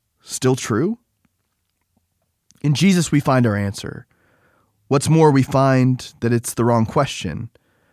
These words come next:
"But let your yes be yes and your no, no. For anything more than this is from the evil one," our Lord says. Matthew five,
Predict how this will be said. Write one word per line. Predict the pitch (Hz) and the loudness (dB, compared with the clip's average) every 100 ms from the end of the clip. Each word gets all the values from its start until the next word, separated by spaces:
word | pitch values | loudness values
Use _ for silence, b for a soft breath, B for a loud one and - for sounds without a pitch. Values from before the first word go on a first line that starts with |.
| _ _ _ _ _ | _ _ _ _ _
"But | 147 | -2
let | 135 160 147 | 2 2 2
your | 131 123 | 0 2
yes | 123 156 143 - | 2 2 0 -6
be | - | 0
yes | 113 123 131 - 113 | 2 2 2 0 -2
and | 113 | 2
your | 113 | 2
no, | 127 135 123 110 104 110 - | 4 4 2 0 -4 -10 -6
no. | 104 120 107 85 110 _ _ _ _ - | -2 0 -2 -6 -12 _ _ _ _ -4
For | 143 | 0
anything | 151 160 147 131 | 2 2 2 2
more | 135 131 | 2 4
than | 117 | 2
this | 117 117 | 0 -2
is | - | -2
from | 120 | 0
the | 120 | 2
evil | 131 135 113 | 0 0 -2
one," | 101 98 | -2 -2
our | 101 | -4
Lord | 101 101 107 | -4 -6 -8
says. | - 95 95 - - _ _ _ _ - | -8 -10 -10 -14 -18 _ _ _ _ 0
Matthew | 135 135 117 | 0 0 -6
five, | - 107 104 98 95 | -4 -4 -4 -6 -10